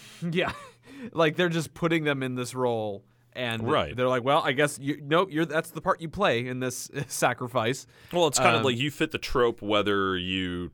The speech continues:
Speaker 2: technically fit the trope or not, you know, or the
Speaker 1: whether you
Speaker 2: archetype.
Speaker 1: actually are that thing. Yeah, yeah, yeah.
Speaker 2: Exactly.
Speaker 1: And, and we're starting to stack on praise for this movie, and, like, which it ul-, ultimately does deserve. I really do like this movie quite a bit. Um,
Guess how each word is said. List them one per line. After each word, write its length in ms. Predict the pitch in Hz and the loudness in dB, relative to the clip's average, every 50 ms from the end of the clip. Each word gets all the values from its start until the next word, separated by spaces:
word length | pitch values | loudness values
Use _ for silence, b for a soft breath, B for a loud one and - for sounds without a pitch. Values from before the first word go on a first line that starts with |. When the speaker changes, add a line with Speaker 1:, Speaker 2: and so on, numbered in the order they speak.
| _ - | _ -10
Speaker 2:
technically 600 | - - - 123 113 - 113 104 95 104 101 92 | -10 -4 -2 -2 -2 -2 -4 -4 -2 -2 -2 -2
fit 160 | 90 104 101 | -4 -6 -8
the 60 | - - | -8 -8
trope 300 | - - 101 95 90 - | -4 -2 0 0 0 -2
or 80 | 87 85 | -4 -2
not, 360 | 90 90 87 80 78 76 - | -2 0 0 0 -2 -6 -6
you 80 | 98 95 | -6 -6
know, 160 | 92 90 92 | -4 -4 -2
or 160 | 92 92 92 | -2 -2 -2
the 80 | 87 92 | 0 0
Speaker 1:
whether 200 | 156 151 - 127 | 2 2 2 0
you 80 | 135 - | 0 0
Speaker 2:
archetype. 160 | - 143 - | 0 0 -2
Speaker 1:
actually 260 | - - 135 135 139 - | -2 -2 -2 -2 2 4
are 240 | 131 127 120 123 117 | 6 6 6 6 4
that 180 | 120 104 - - | 2 0 -4 -4
thing. 320 | - 127 104 92 90 104 | -4 -4 -4 -4 -6 -8
Yeah, 140 | 113 104 90 | -8 -8 -8
yeah, 280 | 98 98 95 95 92 69 | -8 -10 -10 -10 -8 -6
yeah. 100 | 64 104 | -4 -2
Speaker 2:
Exactly. 640 | 101 98 98 107 104 98 87 - 76 71 71 78 - b b b b | -2 2 4 4 4 4 2 0 -6 -8 -10 -12 -14 b b b b
Speaker 1:
And, 160 | 185 208 202 | -2 -2 0
and 220 | 208 - 196 208 208 | 0 0 -2 0 0
we're 60 | 233 | 0
starting 280 | - - 285 277 262 220 | 2 4 4 4 4 2
to 60 | 165 151 | -2 -2
stack 260 | - - 160 156 - | -2 -2 -4 -2 -2
on 280 | 147 127 123 123 131 | -4 -4 -4 -6 -8
praise 320 | - - 170 156 147 135 - | -2 0 2 2 2 0 -4
for 80 | 139 | -6
this 160 | 127 123 113 127 | -8 -6 -4 -2
movie, 240 | 127 117 117 127 131 | -2 0 0 0 0
and, 260 | 139 135 135 131 135 | 0 -2 -2 -2 0
like, 220 | 139 135 127 117 | 2 2 2 0
which 240 | 123 147 143 139 - | -2 -6 -4 -2 -2
it 100 | 160 139 - | -4 -2 0
ul-, 200 | 156 175 170 - - | 2 0 2 2 0
ultimately 420 | 160 170 - 156 139 104 123 120 113 | -2 -2 -2 -4 -6 -4 -4 -2 0
does 220 | 120 127 113 110 | 0 0 0 -2
deserve. 300 | 110 113 113 123 117 101 | -4 -4 -4 -4 -2 -2
I 60 | 107 113 | -4 -4
really 280 | 120 143 151 135 127 | -2 0 0 0 0
do 160 | 110 127 123 | -2 -2 -2
like 240 | 113 113 113 110 113 | -2 -2 -2 -2 -4
this 180 | - 110 - - | -6 -10 -8 -6
movie 220 | 117 117 104 107 101 | -6 -6 -4 -6 -6
quite 200 | - 117 110 101 | -4 -4 -4 -4
a 60 | 95 | -2
bit. 300 | 98 123 123 110 - - | 0 0 0 0 0 -2
Um, 360 | 113 113 107 104 98 98 98 | -6 -6 -4 -6 -6 -8 -10